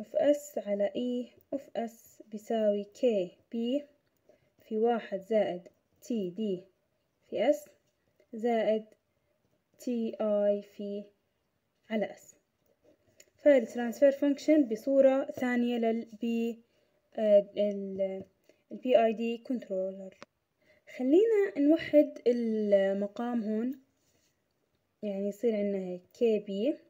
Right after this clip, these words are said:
ورح نضرب الطرفين هون في S، فبصير عندنا S زائد تي دي S تربيع زائد تي آي على S.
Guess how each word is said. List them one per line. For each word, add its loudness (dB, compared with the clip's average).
ورح -8
نضرب 8
الطرفين -2
هون -4
في 2
S، 0
فبصير -6
عندنا -2
S 0
زائد -8
تي -4
دي -4
S -8
تربيع 0
زائد 2
تي -4
آي 0
على -8
S. -20